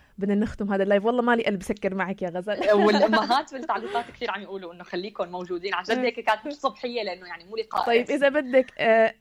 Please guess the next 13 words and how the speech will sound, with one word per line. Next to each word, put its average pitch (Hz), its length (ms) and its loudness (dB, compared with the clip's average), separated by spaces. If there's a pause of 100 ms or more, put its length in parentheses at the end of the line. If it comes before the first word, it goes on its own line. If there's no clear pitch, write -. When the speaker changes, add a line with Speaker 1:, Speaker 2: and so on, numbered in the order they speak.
Speaker 1:
تمام، 269 300 4
إذا 294 200 2
بدك 277 300 0
مت-، 214 280 2
منضل 269 380 6
سوا 285 340 8
لنقرأ 285 280 4
بعض 240 180 4
التعليقات، 208 800 0
بما 208 140 2
إنه 233 180 2
نحن 254 80 0
Speaker 2:
إيه، 240 140 6